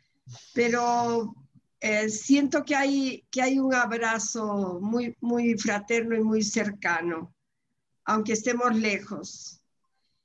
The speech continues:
Y creo que esta, esta manera de yo estar hablando de aunque estemos lejos y ese abrazo, creo que tiene que ver con, con tal vez lo que nos ha sucedido en el momento de la pandemia.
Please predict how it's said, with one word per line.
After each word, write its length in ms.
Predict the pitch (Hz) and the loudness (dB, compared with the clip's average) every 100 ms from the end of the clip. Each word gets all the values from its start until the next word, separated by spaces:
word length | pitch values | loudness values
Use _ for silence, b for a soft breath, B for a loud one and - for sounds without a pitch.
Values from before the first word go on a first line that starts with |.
| - | -8
Y 100 | 285 | 0
creo 280 | 339 392 - | 2 2 2
que 220 | 339 330 | 2 4
esta, 560 | 302 311 285 269 262 - | 0 2 2 2 0 -2
esta 460 | 269 269 - 247 233 | -2 -2 0 -2 0
manera 440 | 233 240 254 254 | 0 0 0 0
de 200 | 226 220 | 0 0
yo 540 | 240 247 240 226 196 - - - | 2 2 2 2 -2 -10 -20 -10
estar 280 | 202 226 220 | -8 -4 -2
hablando 480 | 208 214 226 233 220 | 0 0 0 0 0
de 100 | 214 | 0
aunque 220 | 202 196 | 0 -2
estemos 440 | 196 214 202 202 | -4 -2 0 2
lejos 720 | 214 233 240 226 - 202 196 | 2 2 0 -2 -4 -6 -6
y 140 | 202 214 | -2 0
ese 240 | 208 208 | 0 0
abrazo, 640 | 180 190 208 220 233 247 233 | 0 0 2 0 -2 -6 -6
creo 220 | 247 247 | -6 -6
que 80 | 240 | -6
tiene 280 | 262 254 | -4 -2
que 140 | 247 233 | 2 2
ver 220 | 247 247 | 2 -2
con, 440 | 247 233 214 - - - _ _ _ _ _ _ _ _ _ _ _ | 0 2 2 -2 -8 -20 _ _ _ _ _ _ _ _ _ _ _
con 220 | - 247 | 2 2
tal 220 | 240 240 247 | 2 0 0
vez 920 | 285 311 - - - - - - _ _ _ - | 0 0 -2 -8 -12 -14 -14 -20 _ _ _ -4
lo 120 | 240 | 0
que 120 | 254 | 2
nos 180 | 254 294 | 2 2
ha 80 | 285 | 2
sucedido 680 | 285 240 247 226 302 269 240 | 2 2 2 4 4 6 4
en 100 | 220 | 4
el 140 | 202 | 2
momento 500 | 208 214 226 208 226 | 2 2 0 0 0
de 140 | 208 | 2
la 160 | 190 185 | 2 0
pandemia. 680 | 180 180 175 151 147 101 | -2 -2 -2 -2 -4 -6